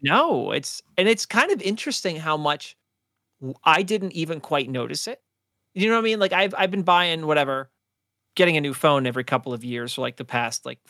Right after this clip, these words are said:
fifteen years or so now. It's not really something I even picked up on. I did kind of realize it at one point, but I never, you know, you never said to anybody, "Oh man, I, uh, I really miss the aux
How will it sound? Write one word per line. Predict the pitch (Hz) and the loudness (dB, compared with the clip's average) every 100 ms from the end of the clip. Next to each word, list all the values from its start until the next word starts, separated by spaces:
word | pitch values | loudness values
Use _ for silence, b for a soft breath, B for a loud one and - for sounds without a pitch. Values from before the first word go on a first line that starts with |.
| _ | _
fifteen | 135 - - 127 120 | -12 -12 -8 -6 -4
years | 127 123 | -4 -6
or | 120 | -6
so | - 120 | -8 -8
now. | 113 113 110 _ _ _ _ _ - | -8 -12 -14 _ _ _ _ _ -6
It's | 160 - | -4 0
not | 196 214 | 0 2
really | 208 196 190 | 0 0 0
something | 190 180 165 | -4 -4 -2
I | |
even | 151 147 135 | -2 -4 -6
picked | 135 123 147 | -6 -2 -2
up | - | -2
on. | - - - | -6 -8 -6
I | 156 151 | -4 -2
did | 131 196 151 | 2 2 2
kind | - 151 | -4 -2
of | 120 120 | -2 -2
realize | 123 143 151 160 | 0 2 0 0
it | 175 | -4
at | |
one | 175 185 | -4 -6
point, | - 196 208 - _ _ _ _ _ | -4 -6 -6 -10 _ _ _ _ _
but | 170 | 2
I | 175 | 2
never, | 202 196 180 170 - | 2 2 0 -2 -2
you | 196 | 0
know, | |
you | 208 | 2
never | 254 254 | 2 2
said | 202 220 208 | 0 0 0
to | |
anybody, | 180 160 151 143 147 _ _ _ _ _ | 0 2 2 2 -4 _ _ _ _ _
"Oh | 220 208 | -6 0
man, | 220 208 165 | 2 4 4
I, | 160 | 2
uh, | 156 156 - _ _ 175 | 2 0 -8 _ _ -6
I | |
really | 233 403 | 0 2
miss | 180 240 | 2 -2
the | - 139 | 0 4
aux | 160 | 4